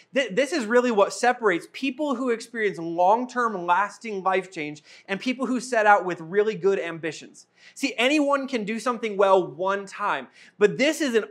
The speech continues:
obedience in the same direction for a long time. This is a long obedience. This is days and weeks and months and years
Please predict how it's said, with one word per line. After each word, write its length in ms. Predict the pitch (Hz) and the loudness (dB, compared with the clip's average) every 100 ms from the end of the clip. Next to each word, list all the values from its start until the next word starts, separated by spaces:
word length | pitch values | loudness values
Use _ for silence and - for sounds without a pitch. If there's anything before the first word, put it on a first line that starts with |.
| 202 | 4
obedience 840 | 202 156 - 240 254 220 170 156 - | 4 4 -6 -2 0 0 -2 -4 -8
in 140 | 202 | -4
the 80 | 180 | -4
same 420 | 170 - 220 240 | -4 -2 -2 -2
direction 560 | 214 202 202 208 190 156 | 0 4 4 2 -6 -10
for 220 | 170 185 | -6 -4
a 80 | 180 | -4
long 580 | 180 170 170 196 190 196 | -6 -6 -2 0 0 -4
time. 220 | 196 185 - - | -6 -6 -8 -4
This 160 | 220 240 | -2 0
is 100 | 240 | 2
a 140 | 185 | 6
long 1040 | 190 170 170 175 185 202 214 214 208 180 165 | 6 4 -4 -4 2 8 10 12 12 10 6
obedience. 480 | 165 160 180 151 143 | -4 -4 -6 -6 -4
This 180 | 233 | -4
is 160 | 233 175 - _ 151 135 | -2 -4 -10 _ -18 -6
days 640 | 180 220 226 214 170 139 - | 0 4 6 6 6 0 -6
and 420 | 165 156 156 151 | -6 -6 -12 -10
weeks 580 | 175 240 220 160 - - _ - | -4 -4 -4 -8 -16 -18 _ -12
and 280 | 160 147 151 | -12 -12 -10
months 600 | 175 220 208 151 - - _ - | 0 4 4 2 -8 -18 _ -10
and 240 | 156 151 | -10 -10
years 720 | 135 170 233 226 190 147 127 | -12 -8 -2 2 4 2 -4